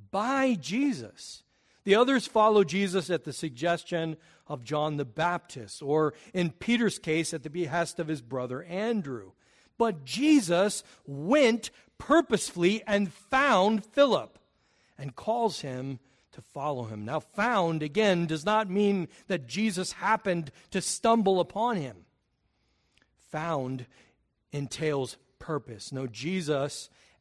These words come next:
actively sought Philip. Now we see the very heart of God on display, who has been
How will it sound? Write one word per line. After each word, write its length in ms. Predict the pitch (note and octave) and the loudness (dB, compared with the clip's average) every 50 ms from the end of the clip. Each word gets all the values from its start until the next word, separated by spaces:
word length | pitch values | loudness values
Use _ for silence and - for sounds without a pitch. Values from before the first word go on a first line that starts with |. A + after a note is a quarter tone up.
| _ _ | _ _
actively 800 | - F3+ F#3 F#3 F#3 - _ - E3 C#3 A2+ A2 A#2+ B2+ B2+ B2 | -6 -4 -4 -4 -6 -8 _ -2 -2 -2 -2 -2 -8 -8 -8 -8
sought 760 | A#2 - - - - - - E3+ D#3+ C3 A#2+ A#2+ - - - - _ _ _ _ _ _ _ _ _ | -10 -10 -10 -10 -10 -6 -4 -4 -4 -4 -6 -10 -12 -16 -18 -18 _ _ _ _ _ _ _ _ _
Philip. 420 | - C#3+ B2 G#2+ F#2+ - _ - _ _ _ _ _ _ _ _ _ | -8 -6 -6 -6 -8 -14 _ -20 _ _ _ _ _ _ _ _ _
Now 200 | - A3 A#3+ A#3+ | -2 0 0 2
we 160 | A#3 A#3+ A3+ | 2 2 2
see 280 | - - - D4 C#4 C4 | 0 0 0 2 2 4
the 120 | G3+ G3+ | 4 2
very 340 | E3+ C#3+ A#3+ B3+ C#4 C4 A#3+ | 2 6 4 4 4 4 0
heart 480 | F#3+ - - - A3+ C4 C4 A#3 G#3 F3+ | -2 -4 -2 0 2 4 4 4 4 2
of 220 | F3+ D#3+ C#3 C3 | 2 -2 -4 -2
God 520 | D#3 F#3 A3 B3+ A3+ E3 D#3+ E3 F3+ G3 F#3 - - - - _ | 0 0 2 2 2 2 2 2 0 0 -4 -8 -20 -20 -14 _
on 260 | - F#3+ G#3+ A#3 A#3+ | 4 4 6 6 6
display, 640 | G3 G#3 G3 - - - - _ A3+ B3 A#3+ G#3 F#3+ | 4 2 2 2 -2 -6 -6 _ 0 2 4 4 4
who 220 | F3+ D3+ G3+ G#3 G3 | 4 4 4 2 2
has 400 | E3+ F#3 G#3+ D4 D#4 C4+ G3 E3+ | 2 2 4 4 4 2 2 0
been 340 | D#3+ A#3+ B3+ C4 B3 G#3+ | 4 6 6 6 6 4